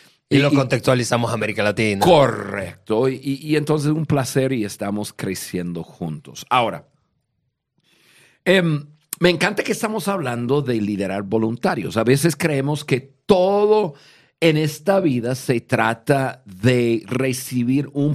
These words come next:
Speaker 2: pago económico por nuestro esfuerzo, por nuestro conocimiento.
Speaker 1: Mm.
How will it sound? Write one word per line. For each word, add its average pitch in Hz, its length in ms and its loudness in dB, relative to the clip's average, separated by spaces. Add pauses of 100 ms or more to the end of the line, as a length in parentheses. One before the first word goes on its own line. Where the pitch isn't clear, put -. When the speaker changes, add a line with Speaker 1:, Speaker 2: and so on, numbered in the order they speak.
Speaker 2:
pago 123 540 0
económico 127 1040 0
por 110 180 -2
nuestro 104 320 -6
esfuerzo, 135 560 0
por 104 160 -4
nuestro 92 280 -8
conocimiento. 120 960 -2
Speaker 1:
Mm. 104 140 -6